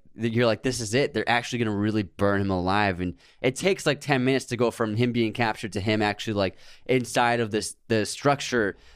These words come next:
just burning up and just slowly dying and screaming. But it's unbelievable, te-, unbelievably, unbelievably terrifying. So just fear-inducing and just, like, makes your skin crawl.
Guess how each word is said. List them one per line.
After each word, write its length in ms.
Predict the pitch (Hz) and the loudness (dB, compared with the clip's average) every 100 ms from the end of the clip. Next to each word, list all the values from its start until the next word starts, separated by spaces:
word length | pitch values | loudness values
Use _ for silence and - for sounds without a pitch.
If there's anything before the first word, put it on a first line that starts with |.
| - | -6
just 240 | 117 110 | -6 -2
burning 400 | - 131 127 117 | 2 4 4 2
up 260 | 107 113 - | 4 2 2
and 140 | 98 95 | -4 -2
just 220 | 95 - | -4 -4
slowly 380 | 123 117 107 98 | 0 0 0 -2
dying 340 | 110 110 107 | 0 0 0
and 100 | 101 | -4
screaming. 680 | - - 143 160 139 117 - - - - | -8 -4 0 2 2 -2 -6 -20 -8 0
But 180 | 131 - | 2 4
it's 260 | 143 - - - | 0 0 -2 2
unbelievable, 640 | 180 175 156 143 117 117 | 4 4 2 2 2 0
te-, 160 | - 123 | 0 -2
unbelievably, 460 | 135 143 139 120 110 - | 2 4 4 2 -4 0
unbelievably 640 | 143 165 143 143 127 120 | 2 4 2 2 0 -2
terrifying. 640 | 104 113 107 - 113 107 104 - - - - | 0 0 0 0 0 0 -4 -12 -20 -20 -14
So 760 | - - 139 143 151 143 131 - - | -8 0 4 4 4 2 -2 -10 -12
just 280 | - 131 - | -2 -2 -2
fear-inducing 840 | - 165 180 180 147 170 165 151 147 | -4 2 4 4 2 0 0 0 0
and 80 | 127 | 0
just, 160 | 110 | -2
like, 240 | 117 104 - | -2 -2 -2
makes 320 | 131 165 - | 0 0 0
your 60 | 120 | -6
skin 380 | - 147 143 | -2 0 0
crawl. 640 | 131 135 147 143 139 135 | 0 2 4 4 2 0